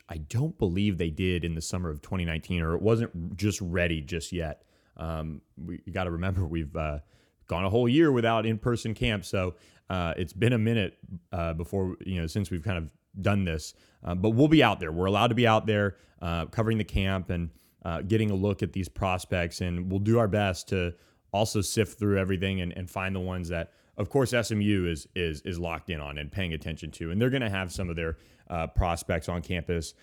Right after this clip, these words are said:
you know, unofficially and, and getting a chance to work with the coaching staff and some of their, their guys that maybe they haven't offered yet that they want a chance to l-, take a look at. And, you know, I just give them a lot of credit for, you know, embracing all the colleges that wanted to come.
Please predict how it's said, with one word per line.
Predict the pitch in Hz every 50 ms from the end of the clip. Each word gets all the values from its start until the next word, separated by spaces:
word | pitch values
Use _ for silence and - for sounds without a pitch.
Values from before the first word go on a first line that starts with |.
| _ _ _
you | - 95
know, | 87 -
unofficially | - 113 113 107 - - 110 104 - - 104 98 95 95 92 92
and, | 85 82 78 - _ _ _ -
and | 98 90 85
getting | 78 107 107 104 101
a | 90
chance | - - 107 98 95 -
to | - 98
work | 90 92 95 92 -
with | 101 87
the | 82 -
coaching | - - 104 95 - - 87 92
staff | - - - 90 82 85 85 85 85 -
and | 87 85
some | - - 104 101
of | 98 90
their, | 95 90 85 - -
their | - 101 90 82 78 - _ _ _ _ _ - - _ _ _ -
guys | - 101 104 104 92
that | 101 92
maybe | 101 101 95
they | 92 92
haven't | 90 87 101 104 95 98
offered | 95 95 90 - 101 92 90
yet | 92 92 -
that | - 85
they | 95
want | 95 98 98 92
a | 90
chance | - - 95 90 - -
to | - 92 90 90 90 - - 98
l-, | 101 98 - -
take | - 104 -
a | 95
look | 90 92 90 -
at. | 95 92 90 90 90
And, | 90 90 90 87 85 - _ _ _ _ _ _ _ _ _ - -
you | 117 110
know, | 104
I | 92 107
just | 113 117 123 -
give | 151 135
them | 120 117 110
a |
lot | 107 107 98
of | 98
credit | - 107 104 104 104
for, | - - 98 95 87 - _ _ _ _ _ _
you | - 101
know, | 104 101
embracing | 95 82 95 95 104 - - 107
all | 101 101
the | 101
colleges | 98 - 101 98 98 95 92 90 87
that | 95 90
wanted | 95 98 98
to | 92 -
come. | - 107 117 131 143 143